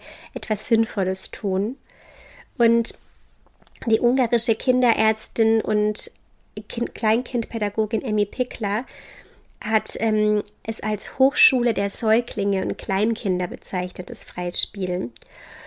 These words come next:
Und es gibt eben kein Lebensalter, in dem der Mensch so viel in kurzer Zeit erlernt wie in den ersten Lebensjahren. Und dieses natürliche und spontane Spiel, in dem das Kind frei ist, seinen eigenen inneren Impulsen zu folgen, hat dafür einen ganz wichtigen Stellenwert.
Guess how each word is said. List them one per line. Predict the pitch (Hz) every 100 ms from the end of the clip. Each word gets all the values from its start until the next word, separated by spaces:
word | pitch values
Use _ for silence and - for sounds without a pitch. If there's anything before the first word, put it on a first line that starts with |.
| - - -
Und |
es | 233 -
gibt | 247
eben | - 240 240
kein | - 247 262
Lebensalter, | 240 240 254 254 - 214 214
in | 214
dem | 214 208
der | 214
Mensch | 202 220
so | - 269 294
viel | - 269
in | 233 214
kurzer | - 240 226
Zeit | - 220 202
erlernt | 202 196 202 226 214 -
wie |
in | 214
den | 214
ersten | 208 214 - 226
Lebensjahren. | 214 208 208 196 - 180 180 196 208 240
Und | 220 208
dieses | - 208 - - - - -
natürliche | 220 - 302 277 240 - 196
und | 202
spontane | - 196 - 226 247
Spiel, | 240 - 226 214 196
in | 202
dem | 208 208
das | 202 -
Kind | - 214
frei | - - 220 240 202
ist, | 185 -
seinen | 202 -
eigenen | 208 226 240
inneren | - 233 220
Impulsen | 220 196 - 247 247 220
zu | 202 202
folgen, | - 190 190 208 220 - - -
hat | - 226
dafür | 208 226 - 202
einen | 202
ganz | 196 190 202 - -
wichtigen | 208 214 - 196
Stellenwert. | - - 190 190 196 190 185 - - -